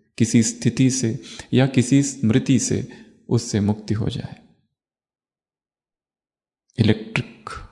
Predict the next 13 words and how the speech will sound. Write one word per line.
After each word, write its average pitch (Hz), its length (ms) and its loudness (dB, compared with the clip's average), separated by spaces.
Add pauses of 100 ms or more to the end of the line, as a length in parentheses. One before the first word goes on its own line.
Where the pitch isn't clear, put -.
(240)
शॉक। - 600 -8 (1500)
नए 110 320 4
विचार 117 680 0 (760)
कब 113 160 -2
आएंगे? 107 460 -2 (100)
अमृत 95 400 -2
वेला, - 520 -10 (1600)
सुबह - 400 -4
सुबह, 135 420 -10 (1400)
मन 101 320 4
जब 90 160 -2
शांत - 580 -4
हो, - 460 -14